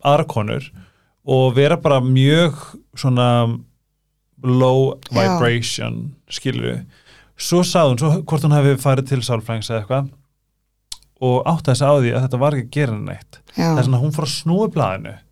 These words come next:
Speaker 1: bara ákvað til að tala fallega um allar leikonur, allar konur, allar leikara.
Speaker 2: Mm.
Speaker 1: Ég ætla að, þú veist, ég ætla að fagna ef einhver fær flott verkefni, flott þetta, í hver hún er, að hún hafi verið, eh, örugg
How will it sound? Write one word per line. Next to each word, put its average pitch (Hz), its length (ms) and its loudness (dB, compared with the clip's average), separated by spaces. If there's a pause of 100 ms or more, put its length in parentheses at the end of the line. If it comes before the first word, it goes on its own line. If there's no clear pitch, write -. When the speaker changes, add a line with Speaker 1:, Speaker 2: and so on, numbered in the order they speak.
(140)
Speaker 1:
bara 120 200 0 (680)
ákvað 170 540 -2 (200)
til 123 120 -10
að 120 40 -18
tala 110 140 -10
fallega 104 720 -4 (160)
um 113 160 -2 (760)
allar 151 240 -2
leikonur, 104 380 -8 (320)
allar 139 180 -4
konur, 117 220 -4
allar 170 160 0
leikara. 160 300 4
Speaker 2:
Mm. 151 240 2 (160)
Speaker 1:
Ég 123 100 -2
ætla 117 220 0
að, 110 60 -8
þú 113 100 -10
veist, 113 120 -12
ég 123 120 -8
ætla 123 80 -6
að - 160 -12
fagna 110 580 -8
ef 117 80 -4
einhver 117 220 -6
fær 120 180 -6
flott 131 340 -2
verkefni, 113 460 -6
flott 123 260 -4
þetta, 104 440 -6 (360)
í 180 140 0
hver 151 220 0
hún 131 100 -4
er, 110 380 -2 (240)
að 123 100 0
hún 127 140 0
hafi 123 160 -2
verið, 120 360 -2 (600)
eh, 117 300 -2 (100)
örugg 156 640 0